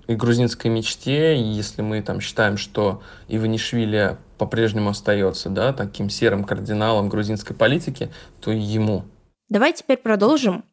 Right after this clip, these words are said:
Speaker 2: В марте этого года в Грузии случились масштабные протесты. Причина – в законопроекте об иностранных агентах, который парламент принял в первом чтении. Законопроект похож на его российский аналог.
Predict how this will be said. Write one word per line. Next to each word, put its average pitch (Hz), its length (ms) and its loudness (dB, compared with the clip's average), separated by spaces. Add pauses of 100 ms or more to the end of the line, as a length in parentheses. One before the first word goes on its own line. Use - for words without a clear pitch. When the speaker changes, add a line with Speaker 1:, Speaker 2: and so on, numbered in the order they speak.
(180)
Speaker 2:
В 196 60 -4
марте 269 340 4
этого 214 220 2
года 269 280 4
в 214 100 -2
Грузии 233 340 4
случились 226 520 0
масштабные 202 540 2
протесты. 190 560 -2 (500)
Причина – 285 640 4
в - 40 -8
законопроекте 202 800 2
об 214 220 4
иностранных 196 520 4
агентах, 214 560 2 (100)
который 208 300 4
парламент 190 500 4
принял 196 280 4
в - 60 -10
первом 185 340 2
чтении. - 520 0 (300)
Законопроект 240 560 2
похож 262 380 2
на 214 80 6
его 202 180 4
российский 233 460 2
аналог. 196 460 4